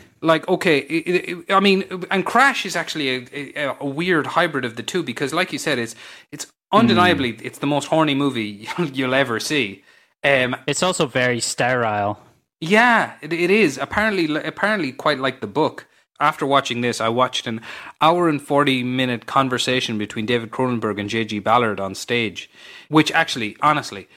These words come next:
Speaker 1: there was a journalist from the
Speaker 2: When was that recorded? Was that in the nineties
Speaker 1: Yeah, it
Speaker 2: or
Speaker 1: was recorded around the time it came out. And there's a journalist from The Guardian who just will not steer the film, uh, steer the conversation away from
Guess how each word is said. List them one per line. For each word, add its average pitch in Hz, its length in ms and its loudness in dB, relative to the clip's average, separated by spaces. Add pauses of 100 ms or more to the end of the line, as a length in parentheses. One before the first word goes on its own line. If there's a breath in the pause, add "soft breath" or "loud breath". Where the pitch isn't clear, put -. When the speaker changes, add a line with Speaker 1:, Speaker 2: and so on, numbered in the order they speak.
(220 soft breath)
Speaker 1:
there 127 120 2
was 123 160 0
a 120 80 2
journalist 131 580 0
from 117 160 -2
the 110 80 -4
Speaker 2:
When 151 240 0
was 151 140 0
that 123 160 2
recorded? 117 520 0
Was 110 140 -2
that 117 140 0
in 113 80 -6
the 110 80 -4
nineties 135 260 0
Speaker 1:
Yeah, 147 160 6
it 131 80 4
Speaker 2:
or 123 60 2
Speaker 1:
was 120 180 -4
recorded 127 400 0
around 120 220 2
the 110 80 -2
time 113 180 -2
it 101 60 -8
came 113 180 -2
out. 123 220 2 (440 loud breath)
And 139 120 0
there's 123 140 2
a 127 60 0
journalist 135 560 2
from 117 200 -4
The 110 80 -4
Guardian 117 540 2
who 107 520 -4
just - 320 -2
will 135 420 4
not 151 320 2
steer - 460 2
the 123 100 0
film, 120 600 0 (180)
uh, 143 200 0
steer 156 340 4
the 151 80 4
conversation 131 800 0
away 117 420 4
from 107 540 0